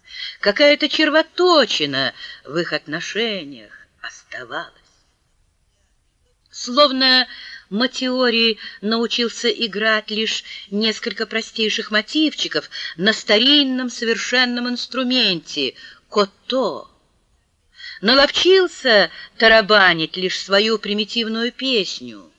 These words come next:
Вызвать же к жизни тонкие возвышенные звуки он так и не сумел.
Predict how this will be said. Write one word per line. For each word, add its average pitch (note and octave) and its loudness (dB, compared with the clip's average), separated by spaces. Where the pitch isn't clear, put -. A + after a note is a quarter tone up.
Вызвать E3+ 0
же C#3 -6
к B2 -18
жизни F3 -6
тонкие E3+ -6
возвышенные B2+ -10
звуки F3 -8
он C#4+ -2
так - -14
и A#2+ -14
не G#2 -20
сумел. - -20